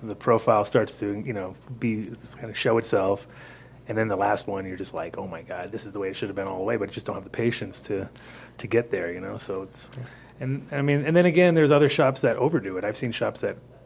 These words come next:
Speaker 1: you know, they're, like, making it to the point where it's like, it's not even,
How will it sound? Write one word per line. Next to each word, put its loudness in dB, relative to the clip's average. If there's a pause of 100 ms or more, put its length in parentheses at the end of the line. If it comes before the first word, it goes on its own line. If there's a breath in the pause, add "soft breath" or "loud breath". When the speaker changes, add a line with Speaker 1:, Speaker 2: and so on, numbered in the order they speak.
(680 loud breath)
Speaker 1:
you -8
know, -6
they're, -2
like, -2 (120)
making -4
it -8 (180)
to -2
the -2
point -4
where -6
it's -12
like, -8
it's -18
not -8
even, -10